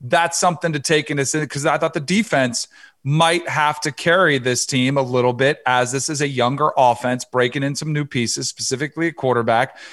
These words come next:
So I'm with you. I mean, I, I think that was my takeaway too, was, yep, Alabama looks like they're gonna be Alabama. It's not like you're changing any of your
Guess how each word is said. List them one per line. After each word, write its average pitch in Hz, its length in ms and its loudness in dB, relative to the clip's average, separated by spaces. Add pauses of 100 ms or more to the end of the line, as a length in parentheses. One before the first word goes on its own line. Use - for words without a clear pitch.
So 165 460 4 (260)
I'm 185 240 4
with 180 240 2
you. 113 100 -2
I 120 100 4
mean, 151 100 4
I, 165 160 2
I 160 80 2
think 160 180 0
that 170 200 2
was 139 140 -2
my 151 200 2
takeaway 135 520 2
too, 165 220 2
was, 117 300 -2
yep, 156 320 2
Alabama 143 500 2
looks 135 260 -2
like 143 180 2
they're 139 100 -2
gonna 139 160 -2
be 131 100 2
Alabama. 131 560 4
It's 123 140 -6
not 135 80 0
like 139 120 -2
you're 131 120 -6
changing 139 500 -2
any 135 160 0
of 127 120 -4
your 127 260 0